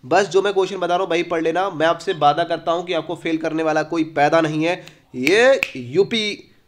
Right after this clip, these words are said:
के अंदर कह सकते हैं, यूपी बोर्ड के सभी छात्रों के लिए बहुत ज़्यादा इंपॉर्टेंट क्वेश्चन मैं लेके आ रहा हूँ।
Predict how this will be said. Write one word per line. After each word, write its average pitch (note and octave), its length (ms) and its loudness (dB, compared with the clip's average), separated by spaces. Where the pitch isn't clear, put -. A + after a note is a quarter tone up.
के A3 100 6
अंदर F3+ 480 4
कह F#3 200 2
सकते F#3+ 240 -2
हैं, G3 140 4
यूपी F#3 260 0
बोर्ड F3+ 300 4
के G#3+ 120 0
सभी F#3+ 240 0
छात्रों G3 340 0
के F#3+ 140 2
लिए - 20 2
बहुत E3 380 0
ज़्यादा F#3 160 0
इंपॉर्टेंट F3 380 -2
क्वेश्चन E3 280 -4
मैं D#3+ 80 -4
लेके D3+ 220 -2
आ D#3 80 2
रहा D#3 120 0
हूँ। F#3 120 -10